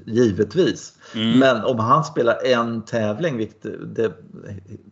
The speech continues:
Speaker 1: allting handlar om, så, så, eh,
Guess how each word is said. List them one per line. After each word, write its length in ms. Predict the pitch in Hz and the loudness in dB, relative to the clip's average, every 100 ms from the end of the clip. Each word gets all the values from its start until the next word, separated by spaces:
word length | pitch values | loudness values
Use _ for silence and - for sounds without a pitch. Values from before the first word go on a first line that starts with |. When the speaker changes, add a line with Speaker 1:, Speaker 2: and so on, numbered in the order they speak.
| - | -2
Speaker 1:
allting 320 | 120 117 101 | -2 -2 -2
handlar 480 | 92 117 95 113 180 | 0 0 0 0 2
om, 240 | 95 95 - - - _ | 0 -6 -14 -20 -20 _
så, 340 | - 123 101 | -2 -2 -2
så, 300 | - - 104 | -6 -6 -4
eh, 180 | 101 107 | -4 -4